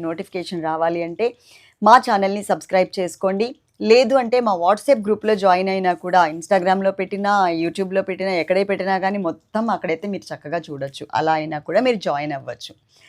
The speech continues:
జాయిన్ అవ్వాలి అంటే మీరు మా WhatsApp నెంబర్కి మెసేజ్ చేయండి, WhatsApp గ్రూప్‌లో జాయిన్ చేయమని చెప్పేసి, ఓకేనా? కలర్ కాంబినేషన్ మాత్రం చాలా బాగుంది. చక్కగా వీడియో ఎండింగ్ వరకు చూడండి.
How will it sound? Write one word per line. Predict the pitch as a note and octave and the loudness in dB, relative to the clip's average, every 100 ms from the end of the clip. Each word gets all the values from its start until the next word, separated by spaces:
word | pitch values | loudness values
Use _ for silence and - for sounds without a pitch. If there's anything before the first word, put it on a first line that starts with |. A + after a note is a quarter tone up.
| - - _ | -20 -20 _
జాయిన్ | A3 A3+ C4 | 6 8 6
అవ్వాలి | C4 B3+ A#3+ | 4 4 4
అంటే | A#3 C4 C4 | -2 -2 0
మీరు | A#3 A3 | 2 2
మా | G3 | 4
WhatsApp | F#3+ G3+ B3 A3+ | 2 0 -4 -2
నెంబర్కి | G#3 G3+ G3+ G3 | 0 0 0 -4
మెసేజ్ | E3+ G#3 F#3+ | -2 -2 -2
చేయండి, | F#3 E3+ F3+ G3+ | -4 -4 -2 0
WhatsApp | E3 D#3 F#3+ E3 | 0 -2 -6 -6
గ్రూప్‌లో | E3 F3 F3+ | -8 -4 -2
జాయిన్ | E3+ D#3 F#3 | 0 0 -2
చేయమని | F3+ D3+ E3+ E3 | -4 -4 -4 -4
చెప్పేసి, | D3 - F2 - - - | -8 -10 -10 -12 -12 -4
ఓకేనా? | E3+ G3 F#3 G3 _ - _ - | -2 2 2 2 _ -20 _ 4
కలర్ | F#3+ A3+ | 6 6
కాంబినేషన్ | A3 F#3+ F#3 F#3 F#3 | 4 2 -4 -4 -2
మాత్రం | E3+ D#3+ G3 - | -2 -4 -8 -8
చాలా | D#3 E3 F3+ | -4 -2 0
బాగుంది. | F3 E3 E3+ A#3 _ _ _ - | -2 -2 -6 -10 _ _ _ -4
చక్కగా | F3+ G3 G3+ G3 | -2 2 2 2
వీడియో | F3 F3+ | 0 0
ఎండింగ్ | E3+ G3 G3 | 0 0 0
వరకు | F#3 G3+ | -2 -6
చూడండి. | F#3 F3 F3 F3+ | -4 -4 -2 -4